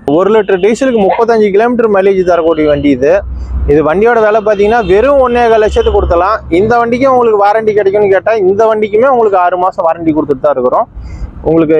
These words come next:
எந்த அளவுக்கு பெஸ்ட்டா பண்ணி தரோம்னா உங்களுக்கு அந்த அளவுக்கு பெஸ்ட்டா பண்ணி கொடுத்துடலாம். சேலத்துல ஆசிர் ஆட்டோ கன்சல்டிங் வாங்க, உங்களுக்கு எந்த அளவுக்கு தரமான வண்டி கொடுக்குறோமோ நீங்க வண்டி வாங்கின அப்புறம் நீங்க பார்த்து நீங்க தெரிஞ்சுக்குவீங்க.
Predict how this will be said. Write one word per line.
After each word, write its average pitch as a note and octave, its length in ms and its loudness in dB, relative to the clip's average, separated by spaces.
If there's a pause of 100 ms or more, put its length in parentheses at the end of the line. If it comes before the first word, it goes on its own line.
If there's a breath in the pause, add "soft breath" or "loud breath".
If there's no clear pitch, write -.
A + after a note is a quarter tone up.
எந்த D#3+ 180 0
அளவுக்கு A3+ 280 0
பெஸ்ட்டா F#3+ 260 -2
பண்ணி F#3 200 0
தரோம்னா F3 340 0
உங்களுக்கு G#3+ 300 0
அந்த F3+ 120 0
அளவுக்கு F#3 260 0
பெஸ்ட்டா F3+ 240 -2
பண்ணி D#3+ 160 -2
கொடுத்துடலாம். C#3 500 -2 (120)
சேலத்துல G3 560 0
ஆசிர் G#3+ 340 0
ஆட்டோ F3+ 180 -2
கன்சல்டிங் E3 460 0
வாங்க, F3+ 180 0
உங்களுக்கு F3+ 340 2
எந்த D#3 140 0
அளவுக்கு G3+ 300 2 (240)
தரமான F3+ 380 -2
வண்டி E3 180 -2
கொடுக்குறோமோ D3+ 460 0
நீங்க F#3 220 0 (440)
வண்டி E3 260 0
வாங்கின D3+ 320 0
அப்புறம் B3 300 -4
நீங்க F#3 180 2 (840)
பார்த்து E3 280 -2
நீங்க F3+ 200 2
தெரிஞ்சுக்குவீங்க. A#2 560 0